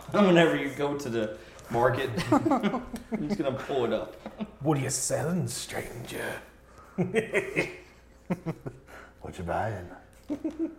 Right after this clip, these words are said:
Speaker 2: All right. Anyways, uh, so we're going down to, uh, the, the meeting spot?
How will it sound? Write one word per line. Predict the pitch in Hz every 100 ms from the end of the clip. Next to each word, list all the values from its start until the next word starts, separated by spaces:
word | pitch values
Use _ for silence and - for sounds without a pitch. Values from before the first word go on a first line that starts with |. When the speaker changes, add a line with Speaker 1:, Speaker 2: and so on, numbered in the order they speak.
| 311 - - - - - -
Speaker 2:
All |
right. | 135 127 123 117 - - - - - - - - -
Anyways, | 156 151 139 131 127
uh, | 131 127
so | 143
we're | 127
going | 127 131 127
down | 131 127 127
to, | 127 131 123 120 120 117 117 117 - - - - - - - - - - -
uh, | 127 117
the, | 113 117 117 - - -
the |
meeting | 120 127 131 123
spot? | 123 - 135 143